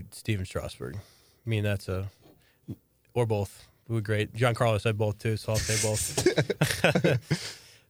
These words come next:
Um, yeah, I mean, I think that was the one thing that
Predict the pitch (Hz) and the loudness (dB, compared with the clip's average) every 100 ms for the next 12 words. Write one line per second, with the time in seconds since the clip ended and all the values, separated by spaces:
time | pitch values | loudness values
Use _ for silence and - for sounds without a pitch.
0 | - 127 127 123 123 120 117 113 - - | -2 2 4 4 4 4 2 0 -4 -20
1 | _ _ _ _ _ _ - 123 151 156 | _ _ _ _ _ _ -2 2 2 2
2 | 113 123 120 117 131 117 120 123 123 120 | 2 4 4 2 0 4 4 4 2 4
3 | 117 120 117 120 117 113 110 | 4 2 2 4 4 4 2